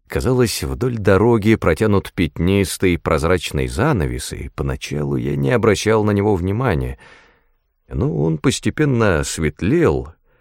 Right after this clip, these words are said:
изображение проступало, как если бы я настраивал подзорную трубу. Стулья, столы, припаркованные машины, витрины. Вскоре призрачная картина начала обретать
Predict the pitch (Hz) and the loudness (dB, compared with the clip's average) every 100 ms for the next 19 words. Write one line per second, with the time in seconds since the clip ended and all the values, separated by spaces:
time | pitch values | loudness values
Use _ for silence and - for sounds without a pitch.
0 | _ - 147 120 117 120 131 113 92 71 | _ -2 0 4 4 4 4 4 4 2
1 | - 95 - 76 - 151 185 85 69 - | 0 -2 -2 -8 -4 -2 0 0 -2 -6
2 | 143 127 127 127 113 117 131 113 - - | -8 -8 -6 -2 0 0 0 0 -2 -2
3 | 131 113 110 101 - 78 78 104 98 98 | 0 2 2 2 0 -2 0 0 2 0
4 | - - 90 87 127 67 - - - _ | -2 -2 -2 -2 -4 -4 -6 -20 -20 _
5 | _ _ _ - - - 131 120 107 107 | _ _ _ -12 -12 -8 -6 -4 0 0
6 | 98 - - - 73 62 80 127 113 - | 0 -2 -6 -2 -2 0 -2 0 0 -2
7 | _ - 101 87 82 - 131 127 110 87 | _ -2 0 2 0 -2 0 2 4 2
8 | - 117 104 98 80 67 - _ _ - | 2 2 4 2 2 -2 -12 _ _ -2
9 | 82 - 92 73 71 _ _ _ _ _ | -2 -2 -6 -6 -10 _ _ _ _ _
10 | _ _ _ _ _ _ _ _ _ - | _ _ _ _ _ _ _ _ _ -18
11 | - - 135 165 160 147 151 - 151 - | -14 -8 -2 0 0 0 -2 -2 -4 -2
12 | 143 127 - 80 - 80 71 71 123 - | -2 0 2 0 0 -2 0 2 0 0
13 | 87 104 104 107 95 71 69 - | 0 2 2 2 0 -2 -2 -8